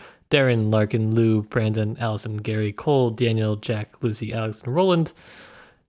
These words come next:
We know podcasting isn't free and that grad school doesn't pay very well. But aside from the cost balance of everything, we just, you know, wouldn't have the, uh,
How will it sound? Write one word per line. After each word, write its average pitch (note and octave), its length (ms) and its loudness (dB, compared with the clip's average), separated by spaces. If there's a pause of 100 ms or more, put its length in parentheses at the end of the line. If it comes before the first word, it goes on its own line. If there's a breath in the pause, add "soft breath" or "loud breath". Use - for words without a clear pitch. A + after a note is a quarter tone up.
(1160)
We F3+ 80 2
know F#3+ 120 4
podcasting C#3 580 4
isn't A2+ 180 0
free A2+ 400 2 (720)
and A2+ 280 -2
that G#2 140 -4
grad A2+ 200 2
school A#2+ 140 -2
doesn't A2 180 -4
pay C#3+ 140 2
very A#2+ 200 2
well. G#2+ 280 0 (520 loud breath)
But D3+ 100 -2
aside F#3 300 -2
from C#3+ 340 0 (100)
the C3+ 80 0
cost D3+ 380 -2
balance B2+ 560 2 (340 loud breath)
of A#2 140 -2
everything, G#2+ 460 0
we A2 120 0
just, A2+ 280 -4 (680 loud breath)
you F3+ 80 4
know, F#3 100 4
wouldn't F#3 300 2
have E3 340 0
the, E3 260 2
uh, D#3+ 340 4